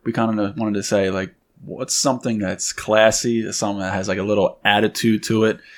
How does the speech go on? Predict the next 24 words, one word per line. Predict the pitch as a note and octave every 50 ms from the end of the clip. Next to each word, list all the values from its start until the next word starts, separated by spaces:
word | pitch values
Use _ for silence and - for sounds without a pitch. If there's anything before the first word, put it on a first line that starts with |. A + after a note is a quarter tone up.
| - - -
And | - -
people | - C#3 B2+ F#3+ C3
can | A#2
be | A2+
like, | A2 G#2+ G2+ G2 - -
"What | G2 B2+ C#3 F3+
is | A3 A3
that | D4 F#3+ E3
cigar? | - - C3+ D3 C3 F#2+ - B2 - - -
What | - G#2+ C3+ F3 F#3+
is | F3+ D3+
that? | C3 F#2 F#2+
What, | G#2 B2 D3+ - D#2+
what, | E2+ B2 A#2
you | B2 A2+
know, | A2+
why | B2+ D3 F3 F#3+
does | - B3+ -
it | -
look | F3 F3+ -
like | F#2+ G2 G2+ -
that?" | G2+ F#2 E2+ - - - - - - - - _ _
And, | - G#2 G#2 G2+ G2+ G2 G2+
uh, | G2+ G2 G2 F#2+ F#2+ F#2+ -